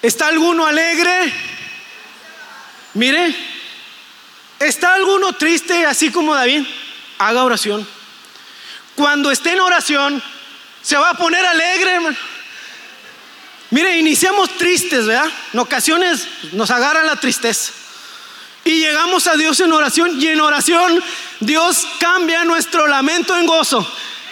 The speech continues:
Y ahora ya estamos alegres, y si estamos alegres, pues cante alabanzas,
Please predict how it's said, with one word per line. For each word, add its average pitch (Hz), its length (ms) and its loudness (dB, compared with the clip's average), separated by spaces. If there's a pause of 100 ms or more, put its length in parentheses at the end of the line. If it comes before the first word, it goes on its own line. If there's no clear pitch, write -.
(100)
Y 269 80 2
ahora 339 580 2 (180)
ya 294 120 0
estamos 330 440 0
alegres, 320 460 0
y 294 140 0
si 320 80 2
estamos 359 440 0
alegres, 339 520 2 (180)
pues 339 160 0
cante 359 420 -2
alabanzas, 370 1000 2